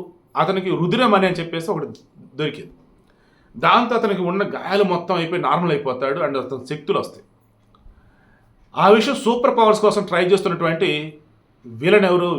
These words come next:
వినయరామ్. అతనికి తెలిసింది. ఇక అతను ఎలా దీనిని పొందాలి, ఎలా తీసుకోవాలి అనేదే ఇంకా సినిమా మొత్తం కథ, దీని చుట్టూనే మొత్తం నడుస్తూ ఉంటుంది. ఈ మధ్యలో వెన్నెల కిషోర్తో చిన్నపాటి కామెడీ. ఇక ఈ సినిమాలో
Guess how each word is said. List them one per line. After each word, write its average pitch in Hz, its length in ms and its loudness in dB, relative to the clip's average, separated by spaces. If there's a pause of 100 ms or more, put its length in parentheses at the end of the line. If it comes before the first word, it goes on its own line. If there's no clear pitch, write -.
వినయరామ్. 156 420 0 (1200)
అతనికి 214 280 2 (160)
తెలిసింది. - 360 -2 (880)
ఇక 247 100 -2 (120)
అతను 226 240 4 (480)
ఎలా 220 200 4
దీనిని 196 340 2
పొందాలి, 175 340 0
ఎలా 180 100 6 (120)
తీసుకోవాలి 165 340 0
అనేదే 165 240 2 (220)
ఇంకా 147 180 -4
సినిమా 147 180 -2 (120)
మొత్తం 143 240 -6
కథ, 131 100 -2 (100)
దీని 135 160 -6
చుట్టూనే 147 300 -6
మొత్తం 139 220 -8
నడుస్తూ 110 300 -8
ఉంటుంది. - 240 -18 (520)
ఈ - 20 4 (120)
మధ్యలో 196 280 6 (340)
వెన్నెల 185 280 2
కిషోర్తో 165 300 -4
చిన్నపాటి 143 360 -6
కామెడీ. 123 300 -4 (1080)
ఇక 226 100 -2 (240)
ఈ - 20 4 (240)
సినిమాలో 196 360 4